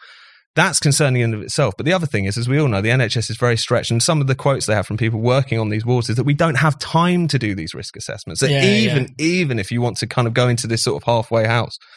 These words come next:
Speaker 1: on this particular issue, it's obvious that this sort of thing isn't gonna happen. Now, is this going to, uh, you know, lead to a kind of torrent of horrendous stories?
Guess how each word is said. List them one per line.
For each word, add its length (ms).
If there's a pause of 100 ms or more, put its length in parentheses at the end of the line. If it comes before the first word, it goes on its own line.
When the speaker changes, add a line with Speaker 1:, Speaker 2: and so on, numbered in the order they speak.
(180)
Speaker 1:
on 100
this 140
particular 520
issue, 380 (840)
it's 300
obvious 380
that 180
this 240
sort 240
of 60
thing 140
isn't 120
gonna 140
happen. 240
Now, 200
is 220
this 380
going 420
to, 300 (160)
uh, 40 (240)
you 120
know, 100
lead 200
to 100
a 20
kind 160
of 60
torrent 360
of 100
horrendous 400
stories? 460